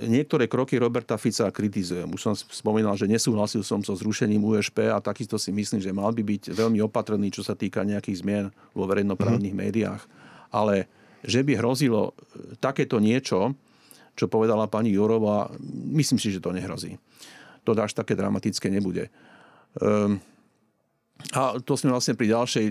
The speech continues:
Speaker 1: ďalšej téme, hej, že, teda Európska komisia, alebo teda orgány E U,
Speaker 2: Hmm.
Speaker 1: eh, robia poriadok v členských štátoch. Je to veľmi zlá, zlá metóda a, eh, skôr to odsudzuje tie členské štáty od, od, eh, tej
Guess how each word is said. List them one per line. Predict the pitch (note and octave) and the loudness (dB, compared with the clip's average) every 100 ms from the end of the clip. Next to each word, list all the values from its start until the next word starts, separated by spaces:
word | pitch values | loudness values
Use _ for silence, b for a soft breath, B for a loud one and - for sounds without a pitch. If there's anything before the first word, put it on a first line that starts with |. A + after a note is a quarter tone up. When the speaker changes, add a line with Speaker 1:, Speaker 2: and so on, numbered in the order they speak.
| G2+ | 0
Speaker 1:
ďalšej | A2 A2+ A#2 - | 0 0 -2 0
téme, | A2 G2+ F2+ F#2 | 0 0 -2 -4
hej, | G#2 | -4
že, | G2 F#2 - - F2+ - | -6 -10 -12 -12 -12 -8
teda | - - | -6 -2
Európska | G2+ G#2+ G2 - | 0 0 -2 -4
komisia, | - G2 G2+ - F#2+ F#2 | -2 -2 0 -2 -4 -6
alebo | E2+ | -10
teda | E2+ F#2+ | -10 -2
orgány | G#2+ G2+ G#2 F#2+ | 0 0 0 -2
E | F#2+ G#2 | 0 4
U, | |
Speaker 2:
Hmm. | G2+ G2+ | 4 2
Speaker 1:
eh, | - - - - G#2+ G#2 A2 | -8 -20 -18 -12 -8 -2 0
robia | B2 C3 A#2 | 2 0 0
poriadok | C3 C3 C3 A#2+ A2 | 0 2 2 0 -4
v | - | 0
členských | B2 B2 - A2+ | 2 2 2 -2
štátoch. | - G#2 A2+ - D#2+ - _ _ - | 0 0 0 -4 -12 -14 _ _ -12
Je | A2 A2 | -2 0
to | A#2 G#2 | 2 2
veľmi | G2 B2+ C#3+ C3+ | 2 2 2 2
zlá, | A2 A2+ A2 A2 - - | 2 0 0 -2 -8 -12
zlá | G2 G#2+ G#2 G2+ - - - | -2 0 2 -2 -6 -20 -18
metóda | - G2+ G2+ G#2+ G2+ F#2+ G2+ C3 B B B B B | -14 -2 -2 2 0 0 0 -2 B B B B B
a, | - G2+ G2 - | -2 0 0 -2
eh, | - - - G#2 | -10 -14 -12 -10
skôr | - A#2 | -2 0
to | A#2+ | 2
odsudzuje | - B2+ - A#2+ A2 G2+ F#2+ F2+ - | 0 -2 -2 -2 2 2 0 -6 -20
tie | _ G#2 G2 G2 - - | _ 0 0 0 -6 -8
členské | - G#2 G2+ G#2+ | -2 0 0 -2
štáty | - G#2 G#2 - | 0 -2 -2 -4
od, | F#2+ F#2 - | -4 -6 -6
od, | - G2 _ | -8 -8 _
eh, | G2+ G2 F#2 | -4 -4 -4
tej | - F#2 - | -6 -6 -8